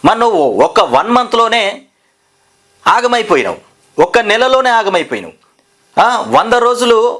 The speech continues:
వంద రోజుల్లో హామీలన్నీ పూర్తి చేస్తామని చెప్పినావు, వంద రోజులు పోయినాయి, నాలుగు వందల ఇరవై రోజులు అయినాయి. వంద ఎక్కడ బాయ్, నాలుగు వందల ఇరవై రోజులు ఎక్కడ బాయ్? మరి నీ గురించి ఏం మాట్లాడాలి? సక్కంగా నిలబడని కేసీఆర్ని అంటున్నావు.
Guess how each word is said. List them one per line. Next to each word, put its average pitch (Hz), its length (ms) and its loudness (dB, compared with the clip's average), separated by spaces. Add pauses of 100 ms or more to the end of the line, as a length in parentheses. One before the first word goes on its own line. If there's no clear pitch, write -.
వంద 226 180 0
రోజుల్లో 233 440 0
హామీలన్నీ 226 840 -2
పూర్తి 233 300 -4
చేస్తామని 214 480 0
చెప్పినావు, 180 360 -4
వంద 180 260 0
రోజులు 233 320 0
పోయినాయి, 208 440 -2 (680)
నాలుగు 190 360 2
వందల 233 200 2
ఇరవై 220 240 2
రోజులు 233 300 2
అయినాయి. 226 320 -2 (420)
వంద 175 260 0
ఎక్కడ 240 240 0
బాయ్, 208 300 0
నాలుగు 233 240 2
వందల 226 200 -2
ఇరవై 196 200 0
రోజులు 175 240 -2
ఎక్కడ 117 180 -6
బాయ్? 92 160 -6 (380)
మరి 202 160 0
నీ 247 140 0
గురించి 247 360 2
ఏం 240 120 -2
మాట్లాడాలి? 120 440 0 (300)
సక్కంగా 240 440 0
నిలబడని 226 640 0 (840)
కేసీఆర్ని 214 520 0
అంటున్నావు. 123 360 -4